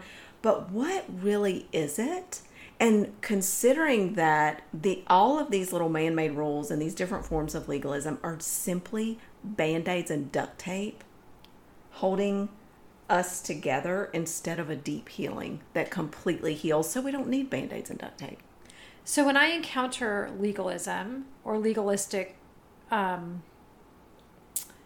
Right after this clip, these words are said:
Speaker 2: whatever, issues, so to speak, or if I'm in a conversation and, and I, what I see from the other person is a need for control.
Speaker 1: Mm-hmm.
Speaker 2: And so they need the rules,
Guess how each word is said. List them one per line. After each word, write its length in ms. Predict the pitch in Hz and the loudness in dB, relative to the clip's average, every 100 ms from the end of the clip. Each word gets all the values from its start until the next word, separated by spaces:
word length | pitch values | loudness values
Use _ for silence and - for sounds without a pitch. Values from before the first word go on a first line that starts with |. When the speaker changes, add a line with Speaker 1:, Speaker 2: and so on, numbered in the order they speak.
| - - - - | -20 -20 -20 -16
Speaker 2:
whatever, 640 | 208 208 196 185 - - - - - - - - - - - - | -4 -2 0 -2 -2 -6 -8 -18 -20 -20 -20 -20 -20 -20 -20 -4
issues, 680 | - 262 - 190 180 - - - | 2 2 2 -2 -6 -10 -12 -10
so 200 | - 202 | -4 -2
to 60 | |
speak, 280 | 196 - 180 | -2 -4 -4
or 180 | 247 240 | 2 2
if 200 | 240 247 | 4 4
I'm 140 | 240 262 | 4 4
in 60 | |
a 60 | 269 | 2
conversation 800 | 262 208 214 214 185 - 180 175 | 2 2 0 -2 -4 -4 -6 -6
and, 160 | 180 175 | -10 -8
and 160 | 196 202 | -4 -2
I, 140 | 220 | -2
what 220 | 208 254 | 2 4
I 120 | 269 | 4
see 480 | 226 - 262 262 294 | 4 -2 0 0 0
from 180 | 294 240 | 0 -2
the 100 | 190 | 0
other 180 | 214 214 | -4 -4
person 720 | - - 208 - - - - - - - - - - - - - - - | -6 -6 -6 -6 -8 -10 -12 -20 -20 -20 -20 -20 -20 -20 -20 -20 -20 0
is 220 | 254 247 | 4 6
a 80 | 240 | 6
need 280 | 208 214 214 | 4 4 2
for 160 | 214 202 | -2 -6
control. 560 | 196 165 - - - - - - | -6 -6 -8 -8 -10 -18 -18 -6
Speaker 1:
Mm-hmm. 460 | 196 190 165 147 147 | -2 -2 -2 -4 -2
Speaker 2:
And 160 | 226 220 | 0 0
so 240 | - 240 | 2 4
they 360 | 196 175 226 247 | 2 4 4 4
need 240 | 285 302 | 2 0
the 120 | 320 | 0
rules, 840 | 269 196 208 214 285 359 392 - | 0 2 4 4 4 2 0 -2